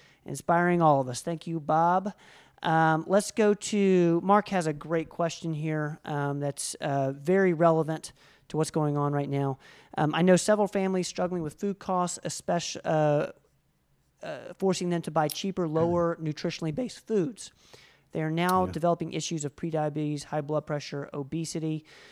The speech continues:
Speaker 1: And the question is, any suggestions how families can supplement nutritional need with less money for healthy food?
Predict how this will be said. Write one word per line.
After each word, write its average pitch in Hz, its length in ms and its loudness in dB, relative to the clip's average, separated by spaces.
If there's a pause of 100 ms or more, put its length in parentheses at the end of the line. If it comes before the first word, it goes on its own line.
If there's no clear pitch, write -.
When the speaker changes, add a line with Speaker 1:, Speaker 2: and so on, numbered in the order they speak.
(220)
Speaker 1:
And 143 120 -10
the 139 40 -8
question 165 400 -4
is, 151 400 -2
any 202 180 0
suggestions 170 680 -2
how 151 120 -4
families 160 480 -6
can 143 140 -10
supplement 143 720 -4 (460)
nutritional 160 600 -2
need 156 240 -2
with 143 180 -4
less 156 320 0
money 160 440 -2
for 139 200 -8
healthy 139 360 -4
food? 139 500 -2